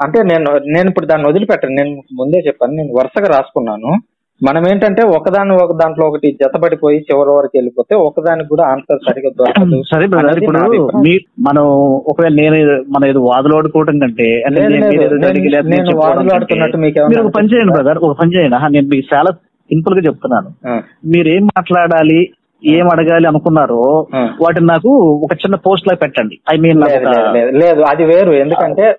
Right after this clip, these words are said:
Speaker 1: అది
Speaker 2: ఆ.
Speaker 1: clear గా రాదు, అది one way communication అవుతుంది తప్ప
Speaker 2: ఆహా,
Speaker 1: టూ వే
Speaker 2: ఆహా, అలాగే
Speaker 1: కమ్యూనికేషన్
Speaker 2: సార్.
Speaker 1: రాదు.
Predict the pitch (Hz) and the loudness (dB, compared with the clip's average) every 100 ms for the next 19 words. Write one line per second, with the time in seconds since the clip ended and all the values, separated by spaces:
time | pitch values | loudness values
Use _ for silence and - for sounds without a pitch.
0 | - 131 127 - - 170 165 156 156 151 | -4 -4 -4 -6 -4 0 0 2 0 2
1 | 143 151 143 113 120 170 143 156 185 208 | 2 2 2 2 2 2 2 2 2 2
2 | 165 156 156 156 - 143 131 - 127 127 | 0 -2 -2 -2 -4 -2 -4 -4 -4 -4
3 | - 175 247 _ 190 202 262 247 254 262 | -2 -4 -4 _ -2 0 2 2 2 0
4 | 190 214 240 - 127 131 196 | 0 0 0 0 0 0 0